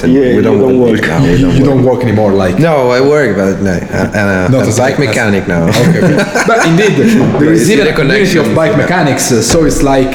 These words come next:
Speaker 3: uh, people, like, uh,
Speaker 2: Very angry bike mechanic.
Speaker 3: very angry bike
Speaker 2: <laughs>
Speaker 3: mechanics. Could you please, uh, like, talk him ab-, talk me about, uh, how, like, how the fuck does it work? Like,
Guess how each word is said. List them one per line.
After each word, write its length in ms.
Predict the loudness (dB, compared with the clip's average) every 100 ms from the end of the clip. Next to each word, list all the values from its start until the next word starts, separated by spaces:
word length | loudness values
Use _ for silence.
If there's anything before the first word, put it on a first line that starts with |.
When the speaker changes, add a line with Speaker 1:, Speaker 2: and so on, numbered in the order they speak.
| -2
Speaker 3:
uh, 60 | -2 -6 -12 -2
people, 360 | 0 2 2 2 2 0 0
like, 160 | 0 0
uh, 60 | -2 -2 -10 -10 -2 0
Speaker 2:
Very 160 | 0 0
angry 320 | 0 0 0
bike 240 | 0 0 -2
mechanic. 400 | -2 -2 0 0 0
Speaker 3:
very 120 | 2 2
angry 200 | 2 2 2
bike 120 | 2
Speaker 2:
<laughs> 60 | 2
Speaker 3:
mechanics. 360 | 0 2 0 2 0 0 0 2
Could 120 | 2
you 80 | 2 2
please, 200 | 0 2 -2
uh, 60 | -2 -6 -4 -2
like, 140 | 0 0 0 0 0
talk 180 | 0 0
him 100 | 0
ab-, 160 | 0 -4 -8 -2
talk 260 | -2 0
me 120 | 0 0 -2 -2
about, 400 | -2 0 -2 -2
uh, 80 | -2 -2 -10 -12 -12 -8 -4
how, 160 | -2 -2 -2 -4
like, 180 | -4 -6 -14 -18 -18 -18 -18 -4 0 0
how 140 | 0 0 -2
the 40 | -4
fuck 140 | -8 -8
does 140 | -8 -8
it 60 | -6
work? 220 | -6 -6 -10 -10 -6
Like, 160 | -4